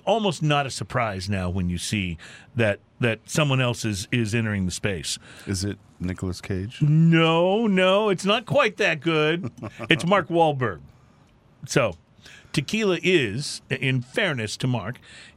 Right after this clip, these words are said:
Speaker 1: it is his go-to drink of choice. That's what he likes. So at least it's not just a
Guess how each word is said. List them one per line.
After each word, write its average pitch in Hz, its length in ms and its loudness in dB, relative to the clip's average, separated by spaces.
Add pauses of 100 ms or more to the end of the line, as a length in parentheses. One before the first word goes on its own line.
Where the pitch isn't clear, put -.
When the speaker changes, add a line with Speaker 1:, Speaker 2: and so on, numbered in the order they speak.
Speaker 1:
it 160 160 4
is 175 260 2
his 165 480 0 (280)
go-to 139 360 0
drink 131 260 -2
of 123 80 -10
choice. - 360 -2
That's 107 220 -4
what 120 120 -2
he 123 60 -2
likes. 113 320 -4
So 135 120 0
at 131 60 -4
least 175 320 -2
it's 160 140 -4
not 147 340 0
just 131 420 -4
a 117 160 -2